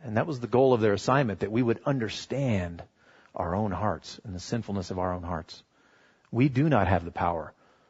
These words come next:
We don't have the power by some list on the wall. We don't have the power by some accounti-, uh, accountability between us. We don't have the power in any way to put to death the deeds of the flesh. But we're not alone.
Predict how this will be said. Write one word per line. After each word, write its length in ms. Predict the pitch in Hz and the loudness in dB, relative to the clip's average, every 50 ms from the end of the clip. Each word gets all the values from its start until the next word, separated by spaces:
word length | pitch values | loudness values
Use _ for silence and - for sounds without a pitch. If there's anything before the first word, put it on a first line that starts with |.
| _ _ _ _ _ _ _ _ _ _ _ _ _ _ _ _ _ | _ _ _ _ _ _ _ _ _ _ _ _ _ _ _ _ _
We 140 | - 120 127 | 0 4 6
don't 140 | 135 139 123 | 6 6 8
have 140 | 135 135 123 | 6 6 4
the 60 | 120 | 4
power 280 | - - 131 135 135 131 | 6 8 8 10 10 8
by 120 | 123 113 | 6 4
some 240 | - - 131 123 123 | 2 2 0 0 2
list 240 | 127 131 127 - 147 | 2 2 2 2 0
on 100 | 139 147 | 0 0
the 60 | 143 | 0
wall. 400 | 113 98 95 95 95 113 123 - _ _ _ _ _ _ - - _ _ _ | 2 2 2 2 2 0 -4 -8 _ _ _ _ _ _ -20 -20 _ _ _
We 140 | - 113 120 | 0 4 6
don't 140 | 123 139 135 | 6 6 6
have 180 | 120 127 127 117 | 6 4 4 4
the 80 | 123 | 2
power 300 | - - 131 127 131 131 | 2 6 6 8 8 8
by 140 | 123 117 113 | 6 4 2
some 220 | 107 - 135 120 | 2 2 0 -2
accounti-, 480 | 120 - - 123 120 120 127 127 123 123 - - | -2 0 0 2 2 2 0 0 -2 -6 -4 -2
uh, 140 | 123 113 117 - | 0 0 2 2
accountability 600 | 107 - 131 127 127 117 113 127 131 131 123 120 | 0 2 2 2 4 4 4 6 6 6 4 2
between 320 | 120 - - 127 120 113 | -2 -4 -4 -4 -2 -2
us. 280 | 98 95 98 - - - _ - - - - _ - | -2 -4 -4 -8 -12 -16 _ -20 -20 -20 -20 _ -2
We 120 | 113 131 | 0 2
don't 160 | 180 196 151 | 2 4 4
have 160 | 120 131 131 117 | 4 4 4 4
the 80 | 110 | 2
power 340 | - 120 120 120 123 120 123 | 4 6 8 8 8 8 6
in 220 | 127 131 117 113 | 6 4 2 2
any 260 | 131 143 147 170 185 185 | 2 2 2 4 4 2
way 420 | 165 131 95 90 85 - - - _ _ _ _ _ _ _ _ _ _ _ - | 2 0 0 -2 -2 -6 -10 -18 _ _ _ _ _ _ _ _ _ _ _ -20
to 80 | - - | -12 -4
put 200 | - 123 117 - | -2 -2 -2 -2
to 60 | 110 | 0
death 220 | 107 113 104 - | 2 2 2 2
the 80 | - 98 | 0 -2
deeds 240 | 95 107 107 95 98 | -2 0 0 0 -2
of 60 | 95 | -4
the 60 | 90 | -6
flesh. 480 | 82 - 98 98 - - - - - - _ _ _ _ _ _ _ _ _ _ _ _ _ _ _ _ _ _ _ _ - - | -6 -8 -8 -8 -8 -10 -12 -16 -18 -20 _ _ _ _ _ _ _ _ _ _ _ _ _ _ _ _ _ _ _ _ -12 -4
But 140 | - 110 | -2 -2
we're 140 | 90 92 90 | 0 0 0
not 160 | 87 85 85 | 0 2 2
alone. 400 | 78 82 85 95 117 165 160 95 | 2 2 2 0 0 -2 -4 -6